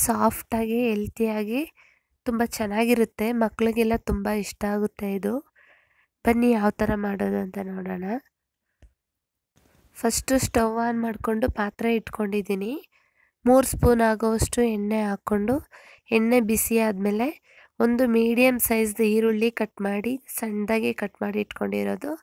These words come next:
ಹಾಕ್ಕೊತಾ ಇದ್ದೀನಿ. ಈರುಳ್ಳಿ ಚೆನ್ನಾಗಿ fry ಆದಮೇಲೆ carrot ಹಾಕ್ಕೊಳ್ಳೋಣ. ಇವಾಗ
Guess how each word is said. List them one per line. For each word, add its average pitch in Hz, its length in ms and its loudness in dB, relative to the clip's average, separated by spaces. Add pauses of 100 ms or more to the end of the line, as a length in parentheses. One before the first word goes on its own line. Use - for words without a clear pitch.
(320)
ಹಾಕ್ಕೊತಾ 196 440 -4 (100)
ಇದ್ದೀನಿ. 185 340 -6 (1800)
ಈರುಳ್ಳಿ 254 360 4 (100)
ಚೆನ್ನಾಗಿ 233 380 0
fry 220 180 0 (220)
ಆದಮೇಲೆ 214 400 0 (1700)
carrot 226 440 0
ಹಾಕ್ಕೊಳ್ಳೋಣ. 196 480 -4 (4000)
ಇವಾಗ 233 180 2